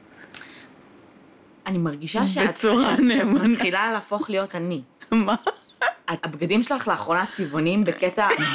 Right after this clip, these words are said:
Speaker 2: <laughs>
Speaker 1: שלא מתאים לך.
Speaker 2: זה
Speaker 1: זה כל
Speaker 2: נכון.
Speaker 1: כך אני.
Speaker 2: זה נכון.
Speaker 1: זה צבעים הזויים, כאילו.
Speaker 2: כן, וזה גם מפריע לי, but I like
Speaker 1: אחי,
Speaker 2: it.
Speaker 1: למה את קונה את זה?
Speaker 2: כן.
Speaker 1: זה ח-, זה, החשיבה שלך
Speaker 2: אהבתי
Speaker 1: מבחינת
Speaker 2: את
Speaker 1: ביגוד השתנתה.
Speaker 2: הגזרה.
Speaker 1: אחי,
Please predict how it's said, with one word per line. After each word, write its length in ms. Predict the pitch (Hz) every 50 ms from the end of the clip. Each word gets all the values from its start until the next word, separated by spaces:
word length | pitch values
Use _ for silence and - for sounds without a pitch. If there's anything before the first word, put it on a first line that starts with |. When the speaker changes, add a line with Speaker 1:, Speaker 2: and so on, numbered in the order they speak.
| 139 311 -
Speaker 2:
<laughs> 440 | 359 - - - - - - -
Speaker 1:
שלא 280 | - 208 190 196 220 254
מתאים 380 | 269 254 - - - 240 247 220
לך. 340 | 202 214 170 139 - - 294 370 - - - - - - - - 339 -
Speaker 2:
זה 140 | 185 233 220
Speaker 1:
זה 60 | 196
כל 80 | 185 180
Speaker 2:
נכון. 240 | - 262 269 294
Speaker 1:
כך 120 | 277 208 -
אני. 360 | 208 226 214 247 247 - - - - - 277 -
Speaker 2:
זה 140 | 226 254 269
נכון. 420 | 220 285 226 - - - 240 339 453 508 466 330 208 180 - - -
Speaker 1:
זה 140 | 175 170 -
צבעים 320 | - - 185 214 214 254 285
הזויים, 460 | 285 202 143 165 196 202 220 233 247
כאילו. 340 | 233 302 247 226 453 480 508
Speaker 2:
כן, 260 | 523 - 494 381 233 - -
וזה 200 | - 196 175 180
גם 140 | - 220 233
מפריע 500 | 254 269 - - - - 226 277 311 370 403 427
לי, 160 | 403 415 - - - 226 220 -
but 140 | 247 240 -
I 300 | - 139 139 135 135 139
like 240 | 160 240 294 294 -
Speaker 1:
אחי, 300 | - 240 - 262 240 175 -
Speaker 2:
it. 40 | - 156
Speaker 1:
למה 200 | 170 180 196 226
את 60 | 226
קונה 240 | - - 202 202 208
את 100 | 208 175
זה? 100 | - - - - _ _
Speaker 2:
כן. 220 | 311 262 185 151 - - -
Speaker 1:
זה 120 | - 185 -
ח-, 80 | - - -
זה, 120 | 175 - -
החשיבה 440 | - - - 170 - 185 185 214
שלך 80 | 220 -
Speaker 2:
אהבתי 140 | 196 196 226
Speaker 1:
מבחינת 220 | - - 381 392
Speaker 2:
את 60 | -
Speaker 1:
ביגוד 260 | 381 392 262 202 220 214
השתנתה. 180 | 202 180 165 165
Speaker 2:
הגזרה. 580 | 147 151 185 147 139 170 196 240 247 180 143 - - 208 - - - _ _ _ _ _ _ _ _ _ _ _
Speaker 1:
אחי, 320 | - - - 262 240 175